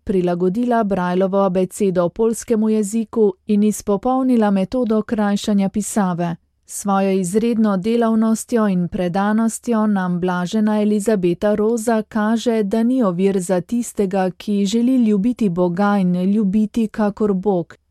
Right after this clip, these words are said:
Tudi v njenem življenju ni manjkalo številnih težav, v katerih je z zaupanjem brez primere nenehno potrjevala svojo zvestobo Bogu, ki je ljubezen. Danes sta kardinal Višinski in sestra Čaka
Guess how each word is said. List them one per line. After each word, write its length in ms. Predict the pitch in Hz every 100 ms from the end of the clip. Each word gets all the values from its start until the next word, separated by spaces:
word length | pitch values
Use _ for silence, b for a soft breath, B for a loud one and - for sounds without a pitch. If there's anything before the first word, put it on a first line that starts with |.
| _
Tudi 300 | - 214 202 208
v 80 | 214
njenem 400 | 220 226 220 214
življenju 640 | 220 226 202 185 196 214
ni 160 | 220 240
manjkalo 540 | 208 180 185 226 208
številnih 640 | 202 - 208 240 247 240 - -
težav, 480 | 196 190 214 214
v 200 | 208 180 175
katerih 540 | 196 226 262 233 202
je 180 | 214 196
z 160 | 190 220
zaupanjem 640 | 254 254 247 226 220 208
brez 340 | 196 196 208 -
primere 640 | 226 220 202 208 220 214 -
nenehno 640 | 208 214 220 262 247 233 208
potrjevala 800 | 185 190 185 180 190 208 220 220
svojo 400 | - 180 175 202
zvestobo 680 | 190 208 202 - 175 175 190
Bogu, 560 | 180 233 220 196 180 -
ki 160 | - 202
je 140 | 185
ljubezen. 720 | 180 185 202 185 165 180 170 - _ _ -
Danes 560 | 190 190 202 196 180
sta 240 | - 190 185
kardinal 640 | - 185 180 185 196 208
Višinski 800 | 196 190 - 233 240 - - 185
in 160 | 180 185
sestra 600 | - 185 180 - 208 202
Čaka 580 | - 196 190 - 220